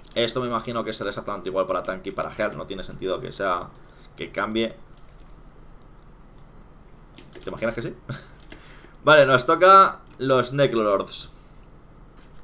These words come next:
Vale, me dicen por aquí que tiene prioridad tu spec, tiene sentido, ¿vale? Es decir, que si estás tanqueando, salgan más de tanque, si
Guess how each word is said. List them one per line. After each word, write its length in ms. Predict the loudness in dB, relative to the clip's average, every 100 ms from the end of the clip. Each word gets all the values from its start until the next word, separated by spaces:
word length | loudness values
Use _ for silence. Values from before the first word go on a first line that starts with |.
| -18 -20 -20 -20 -20 -20 -20 -8
Vale, 200 | 2 2
me 160 | 2 -2
dicen 220 | -2 0
por 100 | 0
aquí 100 | 0
que 80 | -2
tiene 180 | -4 -4
prioridad 320 | 2 4 4
tu 80 | 2
spec, 280 | -4 -8 -4
tiene 180 | -4
sentido, 400 | -4 -4 -4 -6 -8 -18 -20 -2
¿vale? 180 | 0 0
Es 40 |
decir, 140 | -4
que 100 | -8
si 80 | -8
estás 220 | -6 -4
tanqueando, 440 | -4 -4 -4 -4 -4
salgan 320 | -4 -4 -2
más 160 | -2 -2
de 100 | -2
tanque, 420 | -4 -4 -8 -10 -18 -20 -20 -16
si 160 | -16